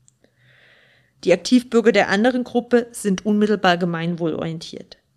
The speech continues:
Nicht die möglichst weitgehende Berücksichtigung eigennütziger Interessen ist ihr Handlungsmotiv, sondern die sachliche und wertmäßige Richtigkeit zum Wohl des Ganzen.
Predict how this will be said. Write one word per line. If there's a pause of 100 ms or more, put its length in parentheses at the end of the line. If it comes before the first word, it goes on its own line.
(460)
Nicht
die
möglichst
weitgehende
Berücksichtigung (240)
eigennütziger
Interessen
ist
ihr
Handlungsmotiv, (380)
sondern
die
sachliche
und
wertmäßige
Richtigkeit
zum
Wohl
des
Ganzen.